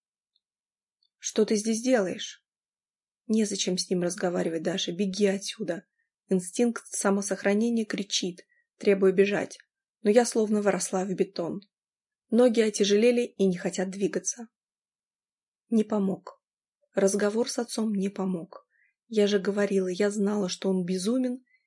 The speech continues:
и втайне чего-то такого и ждала. Отец ему уже не власть. Вся власть Стаса теперь в наркотике.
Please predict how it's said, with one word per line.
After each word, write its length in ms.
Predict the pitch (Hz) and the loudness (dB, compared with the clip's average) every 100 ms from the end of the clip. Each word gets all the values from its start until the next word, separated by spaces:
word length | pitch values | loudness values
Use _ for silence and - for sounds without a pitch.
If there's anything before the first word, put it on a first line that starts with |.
| _ | _
и 60 | - | -16
втайне 480 | - - 220 220 220 | -8 0 2 2 0
чего-то 380 | - 196 196 | -2 -2 -2
такого 400 | 190 185 - 180 | -2 -4 -4 -4
и 180 | 190 - | -2 -2
ждала. 500 | 185 190 175 165 175 - _ _ _ _ _ - | -2 -4 -4 -6 -10 -16 _ _ _ _ _ -6
Отец 420 | 196 - 254 - | -2 0 0 0
ему 240 | 233 226 | 2 2
уже 180 | 226 220 | 2 2
не 120 | 208 | 0
власть. 600 | 208 190 165 175 - - _ _ _ _ | 0 -2 -2 -6 -12 -20 _ _ _ _
Вся 240 | - 208 | -2 0
власть 300 | 196 202 196 | 4 2 2
Стаса 340 | - 226 226 220 | -4 -6 -6 -8
теперь 340 | - - 190 | -6 -4 -2
в 40 | |
наркотике. 760 | 185 202 - 170 - 160 - 214 | -2 -4 -6 -6 -6 -10 -10 -10